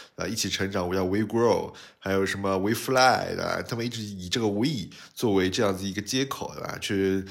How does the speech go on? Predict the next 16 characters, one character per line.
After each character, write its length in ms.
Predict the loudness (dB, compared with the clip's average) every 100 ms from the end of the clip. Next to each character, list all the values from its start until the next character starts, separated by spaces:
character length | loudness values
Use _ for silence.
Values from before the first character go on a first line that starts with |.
| -12 -20 _
加 180 | 4 4
各 160 | 6 4
种 100 | 6
各 60 |
样 100 | 4
的 120 | 4 2
词， 480 | 0 0 0 -2
想 320 | 2 2 2 2
做 180 | 2
各 160 | 4 4
种 140 | 4
各 60 | 4
样 100 | 2
的 40 |
事 200 | 2 2
情。 200 | 0 -4